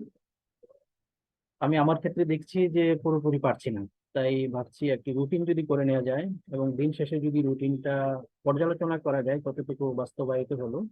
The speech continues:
তাহলে হয়তো আমাদের, আহ, টার্গেট আমরা কিছুটা অর্জন করতে সক্ষম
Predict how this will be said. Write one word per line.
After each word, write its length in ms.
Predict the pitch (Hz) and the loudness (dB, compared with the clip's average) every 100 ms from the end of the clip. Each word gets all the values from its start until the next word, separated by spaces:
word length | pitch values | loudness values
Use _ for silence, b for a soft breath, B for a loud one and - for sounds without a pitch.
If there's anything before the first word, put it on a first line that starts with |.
| - | -8
তাহলে 260 | 131 131 | -8 -6
হয়তো 220 | 127 123 123 | -8 -6 -6
আমাদের, 460 | 123 120 120 113 - 95 104 _ _ _ | -6 -4 -6 -8 -12 -20 -20 _ _ _
আহ, 340 | 117 117 117 113 | -6 -4 -4 -4
টার্গেট 480 | 127 123 120 117 | -4 -4 -4 -4
আমরা 300 | 117 117 113 | -4 -4 -6
কিছুটা 360 | - 135 123 123 | -6 -6 -4 -4
অর্জন 300 | 123 117 123 | -4 -4 -6
করতে 280 | 117 113 113 | -8 -10 -8
সক্ষম 400 | - 131 - | -8 -6 -6